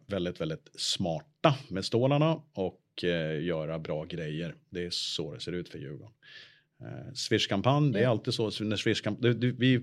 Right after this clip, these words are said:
Speaker 1: det funkar ju som så att spelar ingen roll om det är Färjestad eller vilken klubb det är så får ni en budget av styrelsen. Du har de här kronorna att spendera på spelare.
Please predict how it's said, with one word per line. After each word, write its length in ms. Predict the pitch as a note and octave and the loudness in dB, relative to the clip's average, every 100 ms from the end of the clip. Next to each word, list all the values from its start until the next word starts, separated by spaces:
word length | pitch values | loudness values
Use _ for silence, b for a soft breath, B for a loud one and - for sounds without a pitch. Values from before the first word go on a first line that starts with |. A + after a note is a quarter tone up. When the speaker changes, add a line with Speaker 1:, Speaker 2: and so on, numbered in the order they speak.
| - | -2
Speaker 1:
det 220 | - A#2 | -6 -2
funkar 260 | C3+ A#2+ - | 2 2 2
ju 40 | |
som 140 | - D#2+ | 0 -2
så 140 | C#2+ | -4
att 100 | - | -2
spelar 180 | - G#2 | 0 2
ingen 100 | A#2 | 2
roll 80 | C3 | 2
om 80 | F#2+ | 0
det 60 | |
är 20 | |
Färjestad 580 | F2 F2+ F2 - F2 E2+ | 2 2 2 -2 -2 0
eller 320 | E2 E2 D#2+ - B B B B B B | 0 0 -2 -6 B B B B B B
vilken 200 | F2 E2+ | -4 -2
klubb 200 | F2 D#2+ | 0 0
det 60 | G#2 | 2
är 80 | G2+ | 0
så 120 | - | 0
får 120 | F2+ | -2
ni 60 | E2 | -2
en 120 | F2 | 4
budget 580 | B2+ A#2+ D#2+ D2+ - - | 4 4 0 -6 -12 -8
av 360 | F#2 D2+ D2+ | -6 -6 -8
styrelsen. 580 | - F#2+ F2+ C3 E3+ D3 G2+ | -6 -2 0 0 -2 -4 -4
Du 120 | F2 | -4
har 140 | G#2+ | -2
de 80 | F2+ | -2
här 80 | E2+ | -4
kronorna 320 | E2+ D#2+ E2 | -4 -4 -2
att 60 | D#2+ | -2
spendera 340 | D#2 D#2 D2+ | -2 -4 -6
på 320 | - C#2+ C#2+ - | -6 -6 -6 -6
spelare. 440 | E2+ D#2+ B2 | -4 -2 0